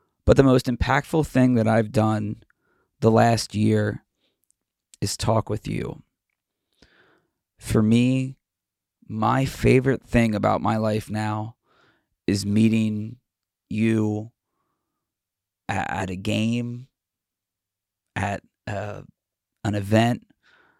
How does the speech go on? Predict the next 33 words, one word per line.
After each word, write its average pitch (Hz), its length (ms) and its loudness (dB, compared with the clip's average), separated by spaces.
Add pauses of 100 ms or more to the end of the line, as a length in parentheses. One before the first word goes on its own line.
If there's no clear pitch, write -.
(420)
you 101 100 -4
know, 104 140 -2
when 104 160 -2
I 104 80 -6
come 110 180 0
speak - 380 0
at 110 80 4
your 90 140 0
school 120 600 2
or 73 120 -6
college, 120 840 2 (560)
or 113 180 4
you 113 140 2
just 113 260 0
stop 117 320 4
me 117 100 -2
on 117 120 0
the 107 60 -2
street 110 520 0
and, 107 300 -2
and 107 180 -4
say 117 160 2
you 113 160 2
love 107 180 0
the 104 80 -8
podcast. 104 760 -8 (1500)
For 120 220 2
me, 131 600 4 (180)
getting 117 600 -2 (200)
to 117 100 -6
talk - 400 4
with 120 160 -2
people, 110 580 0